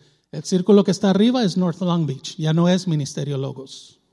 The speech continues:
¿Qué pasa? Empezamos, nos empezamos a olvidar, perder el enfoque quizás, o un de repente tenemos, ya no recordamos dónde está Ministerio Batista Logos, ¿verdad?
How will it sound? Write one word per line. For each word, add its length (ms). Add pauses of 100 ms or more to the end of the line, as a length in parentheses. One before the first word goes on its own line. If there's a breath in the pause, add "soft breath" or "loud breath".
(1800)
¿Qué 140
pasa? 320
Empezamos, 560
nos 180
empezamos 540
a 40
olvidar, 600 (200)
perder 540 (300)
el 160
enfoque 760
quizás, 680
o 140
un 160
de 100
repente 460
tenemos, 440
ya 140
no 120
recordamos 640
dónde 220
está 320
Ministerio 560
Batista 440
Logos, 400
¿verdad? 240